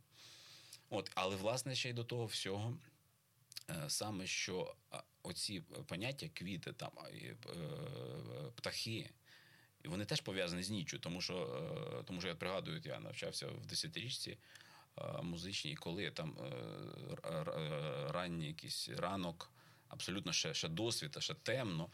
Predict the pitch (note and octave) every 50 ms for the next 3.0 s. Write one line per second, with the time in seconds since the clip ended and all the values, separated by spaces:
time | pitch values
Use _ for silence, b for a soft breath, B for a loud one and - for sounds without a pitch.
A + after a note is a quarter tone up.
0 | B B B B - F#2+ - - - F2+ E2+ - A2 G#2 G2+ - A#2 G2 E2 -
1 | - - - - - F#2 E2 D#2+ D2+ D2+ - - F2 - - F2+ F2 D#2+ - -
2 | D#2+ D2+ - E2+ - F#2+ F2 F2 F#2+ G#2+ - - - E2+ - A2+ A2 A2 G2+